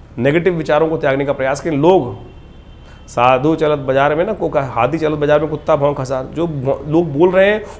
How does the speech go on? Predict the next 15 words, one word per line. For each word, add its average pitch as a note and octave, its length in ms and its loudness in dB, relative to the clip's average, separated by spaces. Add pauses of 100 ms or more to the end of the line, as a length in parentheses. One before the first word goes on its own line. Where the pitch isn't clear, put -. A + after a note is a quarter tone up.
उनको G#3+ 160 2
बोलने A3 320 8
दीजिए, A#2+ 360 -4 (220)
आप E3 160 4
अपनी F3 180 -2
चाल D#3+ 220 -2
में D#3+ 80 -2
मस्त D3 260 -4
रहते C#3+ 180 -4
हुए D3+ 100 -4
काम D3+ 240 -4
करने C3+ 180 -4
का C3+ 80 -2
प्रयास B2+ 320 -2
कीजिए। D3+ 280 -4